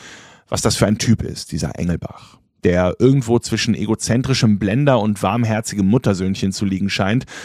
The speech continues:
zumindest was die Aussagen bislang angeht. Grundsätzlich ist Peter Engelbach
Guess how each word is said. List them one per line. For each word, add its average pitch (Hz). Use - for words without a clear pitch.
zumindest 139
was 117
die -
Aussagen 98
bislang -
angeht. -
Grundsätzlich 117
ist -
Peter 104
Engelbach 90